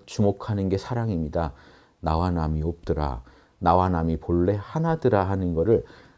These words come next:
하나님 차원 가면 우리 나와 남이 하나인데 시공 안에서 이렇게 펼쳐지니까 나와 남이 다른데 저 사람 내면에도 하나님이 계실 거고 나, 내 안에 계셨듯이 모두 마음 안에 하나님이 계시다는 거 알면요.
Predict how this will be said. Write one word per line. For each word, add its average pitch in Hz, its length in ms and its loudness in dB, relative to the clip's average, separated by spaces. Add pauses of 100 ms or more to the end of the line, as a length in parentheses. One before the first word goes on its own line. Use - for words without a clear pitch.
(160)
하나님 226 500 6
차원 156 340 4
가면 113 300 6
우리 104 200 6
나와 101 300 8
남이 98 240 4
하나인데 101 640 4 (360)
시공 220 440 4
안에서 131 260 4
이렇게 - 180 -4
펼쳐지니까 156 880 2
나와 107 300 8
남이 92 300 2
다른데 95 540 0 (380)
저 196 160 4
사람 214 320 6
내면에도 151 500 6
하나님이 131 500 2
계실 80 300 -4
거고 76 320 -4
나, - 240 -6
내 170 340 4
안에 175 220 6
계셨듯이 101 640 0 (320)
모두 208 440 2
마음 135 340 8
안에 127 160 6
하나님이 165 480 4
계시다는 104 500 4
거 92 80 6
알면요. 87 600 2